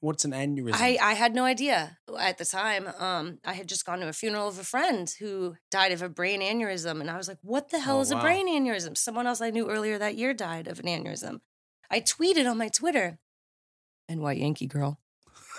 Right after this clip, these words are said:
Speaker 2: uh,
Speaker 1: <laughs>
Speaker 2: what the hell is an aneurysm, and why does it keep killing so many of my friends?" And then six weeks later, I'm doing chin-ups in my little zone, having a beer, getting ready to get an Uber to my friend's party.
Speaker 1: Yeah.
Speaker 2: And
Speaker 1: Pop.
Speaker 2: I feel this,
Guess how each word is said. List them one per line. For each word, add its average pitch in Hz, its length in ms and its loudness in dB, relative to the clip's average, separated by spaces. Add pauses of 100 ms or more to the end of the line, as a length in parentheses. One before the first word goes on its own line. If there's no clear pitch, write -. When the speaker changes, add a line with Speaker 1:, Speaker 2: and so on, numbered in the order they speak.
(120)
Speaker 2:
uh, 190 300 8 (420)
Speaker 1:
<laughs> - 340 -20
Speaker 2:
what 302 200 0
the 359 100 10
hell 302 160 8
is 302 140 8
an 285 80 8
aneurysm, 220 840 6 (160)
and 226 160 -2
why 247 200 6
does 254 120 0
it 262 80 -2
keep 269 220 -8
killing 247 240 0
so 254 120 -2
many 240 140 0
of 233 80 0
my 208 120 -2
friends?" 233 360 2
And 208 160 -6
then 196 80 -6
six 233 300 -4
weeks 240 160 -4
later, 233 420 2 (240)
I'm 165 120 -8
doing 214 260 0
chin-ups 277 640 4 (120)
in 175 160 -6
my 180 120 2
little 214 180 2
zone, 240 320 4
having 180 260 -2
a 214 60 -4
beer, 254 340 4
getting 190 220 -4
ready 190 160 -4
to 190 140 -2
get 175 260 -6
an 226 100 2
Uber 240 220 2
to 240 80 0
my 233 260 2
friend's 254 360 0
party. 247 500 -4
Speaker 1:
Yeah. 101 200 -8 (440)
Speaker 2:
And 214 480 -4 (360)
Speaker 1:
Pop. 113 240 -4
Speaker 2:
I 226 160 2
feel 233 420 4
this, 214 500 4